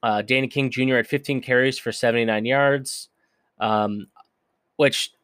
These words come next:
it, it's, it's interesting to see. And I, I think it's some of the strats, but, uh, our, our run defense, I mean, I think they were pretty good all season, but, like, they were really good in the playoffs.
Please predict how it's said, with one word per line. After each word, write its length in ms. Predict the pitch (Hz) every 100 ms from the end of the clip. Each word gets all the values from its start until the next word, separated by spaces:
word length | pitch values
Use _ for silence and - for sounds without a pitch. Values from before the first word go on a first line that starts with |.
| _ _ -
it, 240 | 180 -
it's, 220 | - 240 -
it's 260 | 190 180
interesting 480 | 190 247 277 262 262
to 60 | 180
see. 400 | - 180 151 135
And 120 | 139
I, 140 | 135 151 -
I 60 |
think 160 | 147 202
it's 120 | 156
some 140 | 185 175
of 40 |
the 60 | 139
strats, 600 | - 123 123 143 - - _ - - _
but, 140 | - 127
uh, 40 |
our, 360 | 123 113 143 170
our 160 | 135 156
run 240 | 127 139
defense, 460 | 117 123 117 101 -
I 60 | 147
mean, 100 | 151
I 40 |
think 180 | 143 208
they 100 | 165
were 80 | 123
pretty 200 | 143 127
good 120 | 113
all 140 | 107
season, 360 | 110 107 110 123
but, 100 | 104
like, 140 | 98
they 180 | 113 127
were 100 | 113
really 360 | 104 120 117 110
good 160 | 104
in 40 | 101
the 80 | 95
playoffs. 540 | 104 92 90 - -